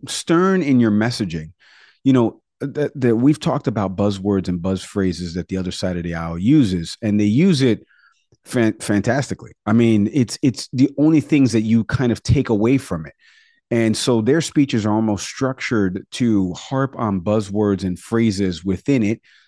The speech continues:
I-, it's almost like, eh, remember how you would read, uh, we were in journalism class together, and they would always tell you the first sentence of each paragraph, if you just read that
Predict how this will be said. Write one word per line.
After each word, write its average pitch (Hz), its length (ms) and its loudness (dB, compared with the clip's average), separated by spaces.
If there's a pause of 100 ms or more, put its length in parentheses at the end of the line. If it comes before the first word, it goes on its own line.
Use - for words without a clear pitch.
I-, 165 140 -2
it's 180 220 0
almost 196 320 0
like, 143 360 -2
eh, 160 200 -6
remember 190 300 0
how 170 120 2
you 127 180 4
would 104 200 0
read, 113 380 4 (240)
uh, 104 280 0 (560)
we 139 140 -8
were 147 220 4
in 101 40 2
journalism 101 460 2
class 90 260 -4
together, 85 420 -6
and 98 80 -4
they 104 60 2
would 113 140 2
always 127 240 0
tell 113 200 0
you 101 160 0
the 92 120 -2
first 208 340 -4
sentence 139 340 0
of 101 140 -2
each 113 180 -2
paragraph, 92 520 -2
if 95 100 -6
you 135 60 -2
just 165 240 0
read 123 260 2
that 78 260 -2